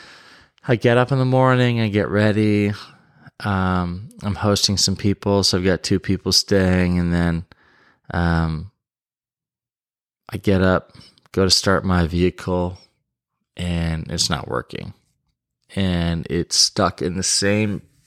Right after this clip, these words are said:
spot as when I brought it in. They said that they had fixed it, and, you know, nothing really happened. And I'm like, "You have gotta be kidding."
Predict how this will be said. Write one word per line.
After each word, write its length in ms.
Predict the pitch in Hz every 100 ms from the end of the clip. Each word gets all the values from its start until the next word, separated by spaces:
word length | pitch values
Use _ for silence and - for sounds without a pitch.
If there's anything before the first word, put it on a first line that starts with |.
| _ _ _ _
spot 640 | - - - 92 87 - -
as 380 | 87 85 - 92
when 160 | 87
I 80 | 87
brought 340 | 82 87 87
it 140 | 87 80
in. 280 | 82 78 95 _ - - - - - _ _ _ _ _ _ - 143 - - _ _ _ _ - -
They 120 | 98
said 300 | - 101 92
that 160 | 95 -
they 80 |
had 120 | 87 -
fixed 480 | - 101 - -
it, 340 | 101 101 87 - _ _ _ _ _ _ -
and, 640 | 104 95 90 87 85 80 - - -
you 120 | 98
know, 140 | 92 87
nothing 320 | 87 87 95
really 240 | 90 80
happened. 680 | 78 110 120 - 71 71 - - -
And 160 | - 98
I'm 120 | 92
like, 240 | 92 90 -
"You 440 | - 117 113 117
have 260 | 107 107 -
gotta 280 | 92 87
be 140 | 82 80
kidding." 500 | - - - 60